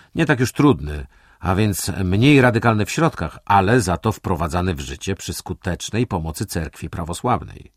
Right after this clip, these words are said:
Trudniejsze było to zadanie w miejscowościach z ludnością wiejską polską oraz na obszarze etnograficznie litewskim i zarazem katolickim, gdzie Kościół nie był narzędziem rusyfikacji, ale tamą przeciw niej,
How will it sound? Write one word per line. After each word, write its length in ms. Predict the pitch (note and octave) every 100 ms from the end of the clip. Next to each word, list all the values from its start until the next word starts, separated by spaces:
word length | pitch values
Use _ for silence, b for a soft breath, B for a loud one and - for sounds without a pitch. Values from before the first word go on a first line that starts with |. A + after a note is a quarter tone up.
| _ _ B B B B B B B _
Trudniejsze 680 | - A#2 A#2 F3+ F#3 - D3
było 240 | C#3+ C3+
to 100 | C3
zadanie 360 | A2+ B2 C#3+ B2
w 60 |
miejscowościach 800 | A#2+ A#2+ - A2 B2+ - B2 G#2
z 120 | F2
ludnością 520 | A2 F2+ B2 - A#2
wiejską 380 | G2 A#2+ - G2+
polską 540 | C3 C#3 - D#2+ D#2 D2+ B B B B B -
oraz 320 | G#2 A2 -
na 120 | A2+
obszarze 420 | A2+ - C3+ C3
etnograficznie 880 | A2+ A#2 A2 G#2+ G2+ C#3 - B2 A#2+ -
litewskim 920 | G#2+ - D3 - - - F3+ G3+ G3 _
i 160 | G2+ F2+
zarazem 480 | D#2+ A2 E2 D#2 E2+
katolickim, 680 | F#2+ G2 F#2 - - E2 D2 B B -
gdzie 200 | E2 A2
Kościół 400 | C3+ A#2+ - A#2
nie 160 | C3
był 240 | A#2 F#2+ D#2+
narzędziem 500 | E2+ G2+ F#2 F#2+ F#2
rusyfikacji, 920 | F#2 F2 - E2 - B2+ - - - C#2+ B B B
ale 380 | F#2+ F#2+ F2 E2
tamą 520 | - E3 B2+ D2 C#2
przeciw 380 | - D2+ D2+ D#2
niej, 280 | D#2 C2+